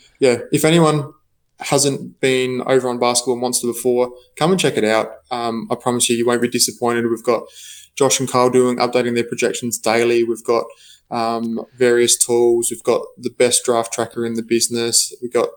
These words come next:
articles throughout the season and live chats with me, projections, um, as I said,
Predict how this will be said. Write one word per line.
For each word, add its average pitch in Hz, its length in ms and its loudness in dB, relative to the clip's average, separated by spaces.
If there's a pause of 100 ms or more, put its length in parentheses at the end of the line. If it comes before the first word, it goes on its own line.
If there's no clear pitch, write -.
(100)
articles 120 560 2
throughout 117 240 0
the 113 60 0
season 117 460 0
and 113 80 -4
live 117 280 0
chats - 280 -2
with 120 140 -4
me, 113 420 -2 (420)
projections, 117 1000 -2
um, 113 260 -6
as 113 200 0
I 113 80 -2
said, 117 400 0